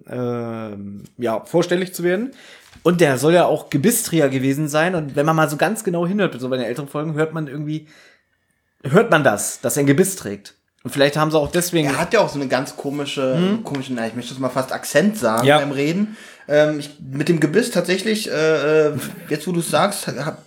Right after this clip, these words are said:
Speaker 2: kommt es mit seiner Stimme auch gut hin.
Speaker 1: Ja. Und Wolfgang Dreger ist dann in dem Sinne der Nachfolger von Kommissar Reynolds geworden, den man aber auch nicht mehr so oft hört, weil ja eigentlich jetzt Inspektor Kotter der Ansprechpartner von den drei Fragezeichen ist.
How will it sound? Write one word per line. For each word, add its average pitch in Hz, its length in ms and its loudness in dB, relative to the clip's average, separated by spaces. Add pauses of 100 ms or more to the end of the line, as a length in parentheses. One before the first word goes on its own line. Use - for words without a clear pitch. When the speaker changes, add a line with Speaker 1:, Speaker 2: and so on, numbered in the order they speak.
(140)
Speaker 2:
kommt 190 180 4
es 233 80 0
mit 180 120 -2
seiner 175 180 4
Stimme 185 240 2
auch 175 140 2
gut 180 120 -4
hin. 143 200 0
Speaker 1:
Ja. 120 160 -4 (260)
Und 139 140 -4
Wolfgang 185 400 4
Dreger 185 360 2
ist - 300 -6
dann 160 300 -2 (160)
in 151 80 -6
dem 165 180 2
Sinne 165 240 2
der 147 140 4
Nachfolger 135 520 4
von 127 120 -4
Kommissar 127 340 0
Reynolds 156 320 0
geworden, 160 380 -4 (520)
den 151 200 2
man 147 120 4
aber 131 180 4
auch 151 200 6
nicht 190 160 -4
mehr 170 120 4
so 165 80 2
oft 160 140 -4
hört, 170 140 0
weil 143 120 6
ja 127 100 6
eigentlich 139 180 0
jetzt 147 160 -4
Inspektor 135 500 0
Kotter 151 300 4
der 113 120 4
Ansprechpartner 113 580 -4
von 123 100 -4
den 117 80 -4
drei 110 160 -6
Fragezeichen 120 400 -4
ist. - 180 -6